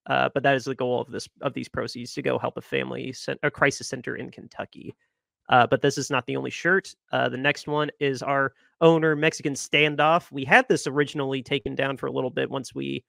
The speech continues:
uh, were done talking about Dan Snyder, but we decided to bring it back for this, uh, for this cause. Uh, we will take it down again once we are done with this campaign. And not, I don't know,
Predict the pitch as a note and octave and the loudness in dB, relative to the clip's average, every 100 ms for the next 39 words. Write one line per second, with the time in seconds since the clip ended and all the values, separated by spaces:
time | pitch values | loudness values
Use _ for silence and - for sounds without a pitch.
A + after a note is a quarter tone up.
0 | _ _ _ _ - C3+ C#3 C#3+ C3 C3 | _ _ _ _ 2 2 4 0 0 0
1 | C3 B2 B2+ B2 C3 B2 C#3 B2 C3 C3 | -2 -2 -4 -2 -6 -4 -6 -4 -6 -4
2 | C3 C3 B2+ - C#3 B2 A#2+ C3+ C3+ _ | -4 -4 -10 -2 -2 -2 -4 -6 -6 _
3 | B2+ B2+ B2 - _ _ _ _ - - | -2 0 -2 -10 _ _ _ _ -14 2
4 | C#3+ C3 B2+ C3 A#2+ _ - C#3 B2 - | 2 4 2 0 -4 _ -12 -2 0 0
5 | - B2+ A2+ A#2+ _ D3 B2 B2+ - - | -6 -2 -2 -4 _ -4 -2 -6 -6 2
6 | C3+ C3+ C3+ B2+ - C3+ C3+ C3+ C3 B2+ | 4 4 0 -4 -6 0 0 0 -2 -6
7 | B2 C#3+ - - A#2 A#2+ B2+ B2+ B2+ - | -6 -8 -8 -6 -6 -4 -6 -4 -8 -8
8 | C3 A#2+ C3 B2+ - - - C#3 B2+ - | -8 -4 -4 -4 -10 -14 -14 -10 -10 -4
9 | D3+ F3 F#3+ - D3+ D#3+ E3 E3 - _ | -2 0 0 0 4 6 6 4 -8 _
10 | _ _ _ - C#3 G#3 C#4 - C4+ D#4+ | _ _ _ -6 0 0 0 -2 -2 0
11 | F4 A3 C3 | 2 2 2